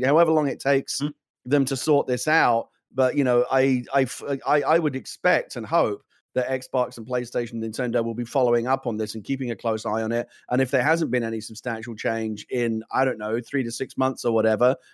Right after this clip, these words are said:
Speaker 1: then the, I, I, as you said, there are all kinds of, I mean, pulling the games off the store would obviously be the nuclear option. But,
Speaker 2: Yeah.
Speaker 1: you know, pulling out of marketing agreements and saying, you know, "We're not gonna do,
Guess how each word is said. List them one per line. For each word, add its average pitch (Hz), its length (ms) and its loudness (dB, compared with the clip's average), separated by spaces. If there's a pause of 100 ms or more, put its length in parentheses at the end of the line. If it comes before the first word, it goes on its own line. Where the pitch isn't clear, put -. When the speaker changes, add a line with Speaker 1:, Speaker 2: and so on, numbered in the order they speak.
(100)
Speaker 1:
then 139 420 4
the, 151 160 4
I, 156 40 6
I, 156 260 4
as 156 160 2
you 165 60 -4
said, 160 220 0
there 127 140 8
are 127 100 2
all 160 340 4
kinds 143 360 2
of, 127 140 2
I 135 60 4
mean, 131 220 0 (140)
pulling 180 180 2
the 131 60 2
games 123 260 -2
off 110 120 -8
the 107 80 -16
store 117 400 -2 (220)
would 131 120 2
obviously 135 240 0
be 131 160 0
the 120 140 -2
nuclear 123 400 0
option. 104 440 -4 (240)
But, 135 160 4
Speaker 2:
Yeah. 117 100 4
Speaker 1:
you 143 60 6
know, 120 160 4
pulling 160 360 0
out 117 80 -4
of 123 80 -4
marketing 143 420 0
agreements 135 560 -2
and 120 80 -6
saying, 131 300 -2
you 131 80 -2
know, 123 120 0
"We're 127 120 -2
not 127 180 -4
gonna 127 160 -6
do, 123 460 -2